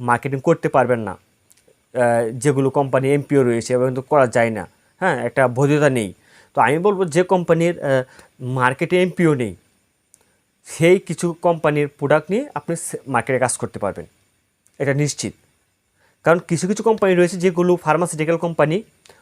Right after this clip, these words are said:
খুব ভালো মানের কোম্পানি, এবং তাদের হিউজ পরিমাণের প্রোডাক্ট রয়েছে, প্রোডাক্ট কালেকশনও ভালো। তো তারা কিন্তু মার্কেটিং যে খরচটা হয়, সেটা তারা করে না।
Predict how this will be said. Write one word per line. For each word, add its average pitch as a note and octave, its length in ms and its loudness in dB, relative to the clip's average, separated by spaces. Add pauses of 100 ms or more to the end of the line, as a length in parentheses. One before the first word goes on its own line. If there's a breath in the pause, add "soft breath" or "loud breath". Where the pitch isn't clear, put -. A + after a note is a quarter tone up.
(100)
খুব D3 160 -4
ভালো C#3+ 240 6
মানের E3+ 240 4
কোম্পানি, B2+ 440 -2 (420)
এবং C#3+ 160 0
তাদের D3+ 240 0 (100)
হিউজ A3+ 260 2
পরিমাণের G#3 320 6
প্রোডাক্ট D#3+ 380 2
রয়েছে, A#2+ 220 -2
প্রোডাক্ট D#3 320 0
কালেকশনও E3+ 480 2
ভালো। F#2 200 0 (720)
তো C#3+ 60 -6
তারা D#3 260 4
কিন্তু F#3+ 440 -2
মার্কেটিং G#3+ 880 -2
যে F#3 120 0
খরচটা D#3+ 500 -2
হয়, B2+ 140 4
সেটা D3+ 220 -6
তারা C3 180 0
করে B2+ 300 2
না। F#2 120 -14